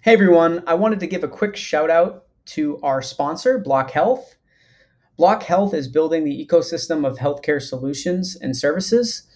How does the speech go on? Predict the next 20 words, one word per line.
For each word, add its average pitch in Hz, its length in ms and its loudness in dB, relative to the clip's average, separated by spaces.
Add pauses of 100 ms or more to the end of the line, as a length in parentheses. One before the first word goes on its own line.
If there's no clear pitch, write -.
(240)
to 147 220 0
power 151 800 4
the 120 200 -4
future 147 500 -4
of 120 180 -4
healthcare. - 560 -4 (720)
Through 214 180 6
Block 196 260 6
Health, 139 320 4
healthcare 156 340 2
professionals 143 540 -2
and 131 100 -6
organizations 131 760 -4
can 127 180 -6
use 175 260 -4
their 147 160 0
credentialing 165 600 -2
data 147 260 4
for 135 220 -2
more. 120 400 -2